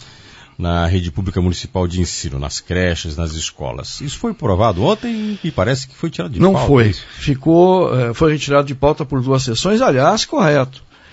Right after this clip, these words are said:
Speaker 2: É um projeto que eu, pessoalmente, não consegui entender ainda, até pelas particularidades que, que o envolvem. Essa coautoria de quinze vereadores é algo inédito pra mim.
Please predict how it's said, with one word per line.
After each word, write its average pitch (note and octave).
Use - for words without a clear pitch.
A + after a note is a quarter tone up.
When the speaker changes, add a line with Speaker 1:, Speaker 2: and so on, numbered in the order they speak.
Speaker 2:
É C#3
um F3+
projeto F3+
que F3+
eu, F#3
pessoalmente, D3+
não D#3
consegui D3
entender C#3+
ainda, C3+
até D3+
pelas D#3
particularidades D#3
que, B2
que C#3+
o C#3+
envolvem. B2
Essa C3+
coautoria F3+
de C3
quinze C#4
vereadores C3+
é C#3+
algo G#3+
inédito D3+
pra C3+
mim. A2